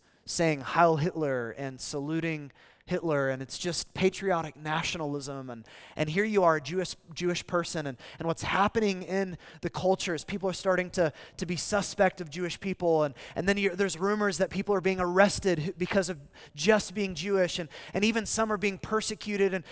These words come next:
some are losing jobs, and some are even being put to death because they're Jewish. I mean, imagine the fear that you must have felt in your heart. That's similar to what it felt like to be a Christian in the city of Pergamum. And at this point, when John is writing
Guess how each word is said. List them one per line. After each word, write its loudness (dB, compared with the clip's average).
some 2
are 4
losing 0
jobs, 6
and -10
some -4
are -2
even -4
being -2
put -2
to -8
death 2
because -4
they're -6
Jewish. -2
I -2
mean, -4
imagine 4
the -4
fear -6
that -6
you -12
must -8
have -18
felt -2
in -18
your -16
heart. 0
That's 2
similar -2
to -8
what 2
it -4
felt -4
like -6
to -10
be -8
a -10
Christian -12
in -10
the -8
city -4
of -12
Pergamum. -16
And -2
at -2
this 0
point, -2
when -6
John 0
is -6
writing 0